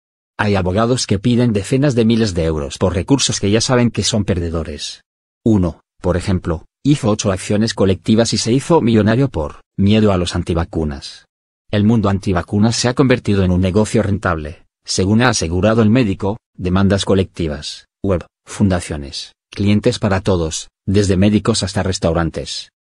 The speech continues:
Es por eso que hay tanta gente que está aterrorizada de que esto termine. Son muchas las ventajas que están obteniendo, afirma este movimiento que es una religión.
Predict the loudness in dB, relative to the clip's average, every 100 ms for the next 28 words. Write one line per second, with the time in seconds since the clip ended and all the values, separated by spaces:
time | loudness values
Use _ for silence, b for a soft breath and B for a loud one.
0 | _ _ _ -6 -4 -2 -2 0 0 2
1 | 0 0 0 0 0 0 0 -2 -4 -4
2 | -2 -2 0 -2 -2 0 2 2 2 -2
3 | 0 -2 -2 -4 -4 -8 -10 _ _ _
4 | _ -6 -4 0 0 0 0 0 -2 -4
5 | -2 -2 -2 -2 -2 0 0 0 0 2
6 | 2 2 -2 -2 0 0 2 4 6 6
7 | 4 2 -2 0 0 0 0 -4 -4 -6
8 | -8 -8